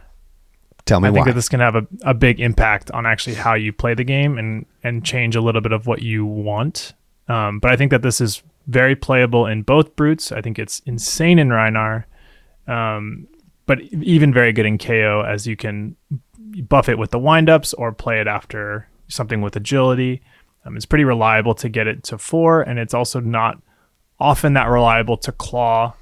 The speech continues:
Speaker 2: or to attack, claw, and then do something else.
Speaker 1: Mm-hmm.
Speaker 2: So a lot of the times your claw is the end of your turn. So just having the upside of that three being able to be four sometimes is, is very strong.
Speaker 1: Totally. I could agree with that.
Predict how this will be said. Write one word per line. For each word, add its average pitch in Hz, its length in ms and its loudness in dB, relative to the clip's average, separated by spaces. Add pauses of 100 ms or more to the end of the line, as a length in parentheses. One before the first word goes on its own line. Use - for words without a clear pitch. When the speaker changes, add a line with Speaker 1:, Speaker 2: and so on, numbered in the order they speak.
Speaker 2:
or 123 60 -2
to 131 120 -2
attack, 131 640 -2
claw, 110 500 -2
and 117 180 -6
then 110 100 -4
do 110 80 -6
something 113 320 -10
else. 127 420 -6 (100)
Speaker 1:
Mm-hmm. 90 280 -2 (240)
Speaker 2:
So 110 480 -2 (180)
a 135 80 0
lot 135 180 4
of 131 60 4
the 127 60 -4
times 127 280 -2
your 120 100 -2
claw 113 300 0
is 110 100 -2
the 110 100 -8
end 110 120 -6
of 104 60 -8
your 104 100 -6
turn. 113 460 -4 (600)
So 117 320 -2 (300)
just 139 200 0
having 131 220 0
the 117 60 -2
upside 113 360 -2
of 113 160 -4
that 117 200 -4
three 107 280 -4
being 117 300 -2
able 113 180 -2
to 131 100 -4
be 170 140 -2
four 170 240 0
sometimes 156 720 -2
is, 120 420 -6
is 120 160 -2
very 113 220 -4
strong. - 400 -12 (1500)
Speaker 1:
Totally. 101 320 2 (120)
I 170 80 4
could 151 120 2
agree 87 240 2
with 80 140 -2
that. 87 300 0